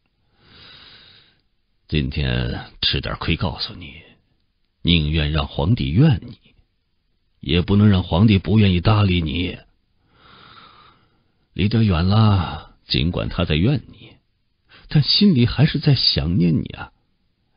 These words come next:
当他问及身边群臣，得不到一个好的答案的时候，那自然而然的就会想起远在天边的你来呀。那个时候，在皇帝的眼中，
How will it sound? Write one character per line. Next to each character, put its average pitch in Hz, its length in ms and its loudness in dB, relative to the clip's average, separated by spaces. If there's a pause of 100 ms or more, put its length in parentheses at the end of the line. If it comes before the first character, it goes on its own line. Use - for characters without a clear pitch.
(340)
当 80 220 2
他 85 140 0
问 87 240 2
及 85 120 -2
身 95 240 0
边 95 180 2
群 - 300 -2
臣， - 260 -4 (480)
得 113 200 -2
不 - 60 -8
到 120 120 4
一 135 140 0
个 - 100 0
好 90 300 -2
的 90 100 4
答 101 120 0
案 175 220 4
的 - 80 -4
时 - 200 -4
候， - 180 -20 (560)
那 113 80 -4
自 - 320 -2
然 76 140 -2
而 80 320 -2
然 80 180 0
的 85 100 -2
就 82 140 -2
会 - 140 -6
想 85 340 0
起 - 180 -2
远 78 200 0
在 85 160 0
天 98 320 2
边 92 180 2
的 85 80 0
你 76 240 -6
来 80 220 -10
呀。 90 340 -12 (1120)
那 160 140 4
个 85 100 -4
时 - 240 -6
候， - 80 -16 (1300)
在 101 220 0
皇 101 340 2
帝 107 100 2
的 92 100 0
眼 78 280 -2
中， 95 500 -2